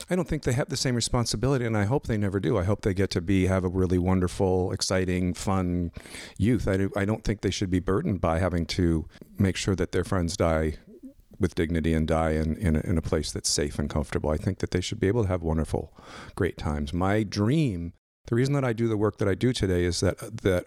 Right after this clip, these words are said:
I leave this planet to an aids-free generation so that nobody ever has to re-, do what we had to do or remember the shame or the pain or the stigma or all the stuff that went with it.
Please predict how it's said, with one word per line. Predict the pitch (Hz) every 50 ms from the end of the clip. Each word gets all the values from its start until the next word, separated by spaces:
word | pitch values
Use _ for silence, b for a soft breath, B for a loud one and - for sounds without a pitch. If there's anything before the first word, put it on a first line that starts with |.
| - -
I | 90 90 92
leave | 90 92 92 92 87
this | 95 87 -
planet | - - 87 87 87 82
to | - -
an | 95 82
aids-free | 85 82 82 - - - 85 73
generation | 82 80 78 80 80 80 78 76 - 76 76
so | - - 82
that | 76 82 -
nobody | - 85 82 87 87 87 80 82 80 78 78 78 - -
ever | - 90 85 - 87 80
has | 80 85 76 - -
to | - 85 73
re-, | - 110 98 -
do | - - 90 85 82
what | 82 80 80 - -
we | 78 73
had | 80 85 80
to | - 78
do | 73 76 73 73 71 - B B B B B B B B
or | B 92
remember | 90 87 82 82 85 82 82 80 82 82
the | 78 82
shame | 82 - - 87 82 80 80 80 80 80
or | 82 78
the | 85
pain | - - - - 87 87 85 85 82
or | 82 80
the | 82 82
stigma | - - - 90 85 - 85 82 82 82 82
or | 82
all | - - 127 131 131
the | 131 110
stuff | - - 113 107 -
that | - 98 -
went | - 95 104
with | 127 160 147 -
it. | 101 -